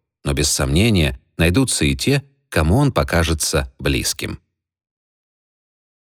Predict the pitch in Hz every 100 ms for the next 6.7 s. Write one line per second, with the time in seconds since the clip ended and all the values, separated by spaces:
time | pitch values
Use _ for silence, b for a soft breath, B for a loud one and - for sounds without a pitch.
0 | - 110 117 196 185 165 151 - 180 160
1 | 151 - - - 110 98 135 - 101 -
2 | 110 117 107 - 101 95 82 82 - 110
3 | 113 104 - - - 113 90 69 - 55
4 | - _ _ - 80 78 - 127 151 147
5 | 101 95 85 104 82 73 80 107 87 69
6 | 65 - 71 - - -